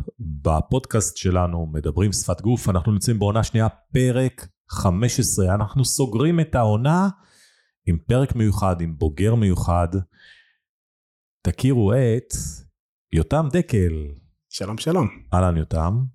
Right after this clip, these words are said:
Speaker 2: אהלן.
Speaker 1: יותם הוא מומחה לטרור ושפת גוף. אמ, איזה שילוב, אה?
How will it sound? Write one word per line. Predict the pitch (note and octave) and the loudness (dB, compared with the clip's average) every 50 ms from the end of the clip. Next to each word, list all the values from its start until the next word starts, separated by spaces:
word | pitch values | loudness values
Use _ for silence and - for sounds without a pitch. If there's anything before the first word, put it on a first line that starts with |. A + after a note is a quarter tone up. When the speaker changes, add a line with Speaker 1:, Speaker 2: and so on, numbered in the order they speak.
| _ - | _ -12
Speaker 2:
אהלן. | A2 G2+ G2 G2 G2 - - _ _ _ _ _ _ _ - | -12 -10 -10 -10 -12 -14 -18 _ _ _ _ _ _ _ -4
Speaker 1:
יותם | - D#2+ E2 - - G2+ G2+ G#2 G#2 G#2 G#2 | -2 -2 -2 0 0 0 2 2 0 0 -2
הוא | F2+ F2 F2+ E2+ E2 | -2 -2 0 -2 -2
מומחה | E2+ E2+ E2 D#2+ - - A2 G2 | -4 -6 -8 -8 -4 -2 0 0
לטרור | F#2 F2+ - - - D#2 D#2 G2+ B2 C3+ C3+ C3+ C3+ C3+ B2 A2 - _ _ - | 0 0 -2 -2 -2 0 2 2 2 2 0 0 0 0 0 -2 -4 _ _ -6
ושפת | E2 D2+ D#2 - - - - D#2+ D#2 - | -2 -2 -2 -2 -4 -2 -2 -2 -2 -4
גוף. | - - F2 B2 E2+ E2+ - - - - - - - D#2+ D#2+ F#2 | -2 0 2 2 2 0 -2 -6 -10 -14 -18 -16 -10 -4 0 2
אמ, | B2+ D3+ D#3 D3 C3 B2 A2 F#2+ E2+ D#2+ E2+ F2 - F#2 | 4 4 4 4 4 4 4 4 4 2 0 -2 -2 0
איזה | F2 D#2+ D2+ | 0 0 0
שילוב, | - - - F2 D#2 D#2 E2+ G#2 C3 C#3 A#2 | -2 -2 -2 -2 0 2 2 2 2 2 2
אה? | F2 D2 F#2 B2+ | 0 2 2 2